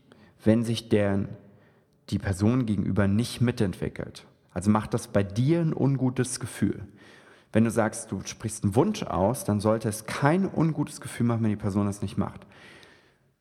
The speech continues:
Wenn du sagst, du sprichst eine Forderung aus, dann sprichst du diese Forderung genau aus, damit du ein ungutes Gefühl zwischen dir und der Person verhinderst. Okay? Spielen wir die beiden Varianten durch. Ich wünsche mir,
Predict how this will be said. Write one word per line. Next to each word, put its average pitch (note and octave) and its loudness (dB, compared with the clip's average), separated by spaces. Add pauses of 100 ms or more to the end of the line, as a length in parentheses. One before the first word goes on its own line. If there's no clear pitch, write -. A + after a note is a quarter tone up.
(120)
Wenn A#2+ 4
du A#2+ 0
sagst, A2+ 0
du - -2
sprichst - -2
eine G2 0
Forderung C3+ 2
aus, A#2 0
dann G#2+ 0
sprichst - -2
du D#3+ 4
diese A2 0
Forderung B2+ 2
genau B2 2
aus, E3+ -2 (480)
damit B2+ 2
du E3 2
ein - -2 (100)
ungutes E3+ 0
Gefühl D#3 0
zwischen B2 -2
dir A#2+ 2
und B2 2
der A#2 0
Person A2 0 (400)
verhinderst. - -2 (920)
Okay? E3 2 (1080)
Spielen D3 2
wir C3 0
die C3 2
beiden A#2+ 4
Varianten A#2+ 2
durch. G#2+ -2 (560)
Ich - 0
wünsche E3 2
mir, C#3+ 0